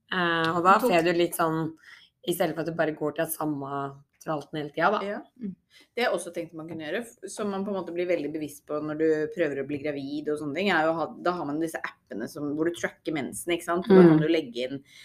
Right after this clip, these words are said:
Speaker 3: ok, da har jeg mensen, og så er eggløsning, og så sånne ting. Ehm, eh, og det som egentlig kunne vært fint, er jo å gjøre det litt utenom, eh,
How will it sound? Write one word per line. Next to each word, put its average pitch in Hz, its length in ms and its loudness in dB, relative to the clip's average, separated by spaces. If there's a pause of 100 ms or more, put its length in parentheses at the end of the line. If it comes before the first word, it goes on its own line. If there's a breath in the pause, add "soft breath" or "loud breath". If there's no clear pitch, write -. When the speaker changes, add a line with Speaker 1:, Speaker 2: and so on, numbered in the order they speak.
(240 loud breath)
Speaker 3:
ok, - 220 0
da 156 120 2
har 147 140 -2
jeg 143 80 -2
mensen, 151 460 -6
og 160 80 -8
så 147 100 -4
er - 160 -2
eggløsning, 151 560 -6
og 151 60 -12
så 151 100 -20
sånne 143 240 -10
ting. 123 220 -4 (520 soft breath)
Ehm, 160 840 -2 (500)
eh, 170 200 0
og 180 140 0
det 170 140 4
som 175 140 -4
egentlig 156 300 -6
kunne 165 140 0
vært 160 100 -6
fint, 285 160 2
er 185 140 6
jo 170 60 8
å 170 60 6
gjøre 143 140 2
det 147 400 0
litt 147 220 -4
utenom, 151 720 -4
eh, 151 340 2